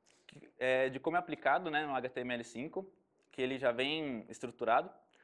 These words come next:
que temos o header, né, o, o, o topo, o, a navegação, a estrutura principal, né, que aqui temos os artigos, que você pode estar usando também,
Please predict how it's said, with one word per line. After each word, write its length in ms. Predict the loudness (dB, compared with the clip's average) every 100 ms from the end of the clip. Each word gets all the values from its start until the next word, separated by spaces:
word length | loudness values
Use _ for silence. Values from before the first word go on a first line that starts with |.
| -20 _ -12
que 100 | 0
temos 340 | 0 2 0
o 160 | 0 2
header, 320 | 2 2 2
né, 140 | 0
o, 580 | -2 -4 -4 -4 -4 -6 -12 -10
o, 240 | -10 -10 -12
o 80 |
topo, 440 | -2 0 0 -6 -16 _ _ _ _
o, 300 | -4 -2 2
a 100 | 4
navegação, 640 | 4 2 2 0 2 -2 -4 -20 _ _ _ _ _ _ _
a 60 | -8
estrutura 260 | 0 2 2
principal, 480 | -4 0 4 4
né, 160 | 2 -8 _ _ _
que 220 | -2 2
aqui 200 | 4 2
temos 320 | -2 -2 -4 -6
os 120 | -4 0
artigos, 560 | 0 0 -4 -4 -10
que 80 | -12
você 160 | -10 -8
pode 200 | -8 -6
estar 120 | -6
usando 320 | -4 -6 -6
também, 340 | -8 -6 -8